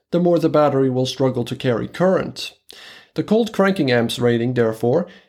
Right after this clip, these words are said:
indicates what kind of current the battery can handle in these freezingly cold temperatures. As a rule of thumb, batteries with a higher C C A rating can carry more current in the cold.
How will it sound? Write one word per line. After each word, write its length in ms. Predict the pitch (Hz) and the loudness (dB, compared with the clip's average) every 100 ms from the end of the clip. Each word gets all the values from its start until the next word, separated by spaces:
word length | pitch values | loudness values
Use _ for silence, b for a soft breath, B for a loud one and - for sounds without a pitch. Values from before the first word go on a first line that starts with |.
| B | B
indicates 520 | 202 190 160 151 139 | 0 2 2 0 0
what 140 | 131 135 | -4 0
kind 220 | 135 123 | 0 0
of 100 | 123 | -2
current 320 | 131 123 120 | 0 0 0
the 80 | 117 | 0
battery 400 | 120 120 123 117 | 2 2 0 -4
can 180 | 117 113 | -4 0
handle 380 | 139 135 123 | 2 2 0
in 100 | 123 | 0
these 220 | 123 117 - | 0 0 -2
freezingly 580 | 127 123 123 120 117 | 0 0 0 -2 -2
cold 360 | 113 117 117 - | -2 -2 -2 0
temperatures. 760 | 160 190 185 - 123 - - - _ B B B B | 0 2 0 -4 -6 -8 -10 -14 _ B B B B
As 200 | - 139 | -2 0
a 40 | |
rule 240 | 135 139 120 | -2 0 -2
of 100 | 117 | 0
thumb, 340 | 135 165 220 b b b - | 0 0 -2 b b b 2
batteries 500 | 160 151 151 139 135 | 2 2 0 0 -2
with 160 | 135 | 0
a 100 | 123 | 0
higher 280 | 123 202 214 | 2 0 0
C 200 | 196 135 | 0 -2
C 240 | 131 127 | 0 0
A 60 | 120 | 0
rating 380 | 110 107 131 135 | -2 -2 -4 -4
can 160 | 135 | -4
carry 320 | 127 131 123 117 | -2 0 0 0
more 240 | 117 113 | 0 -2
current 400 | - 120 110 113 | -2 -2 -2 -6
in 140 | 117 | -10
the 100 | 120 | -10
cold. 480 | - 180 165 - - | 0 0 0 -4 -14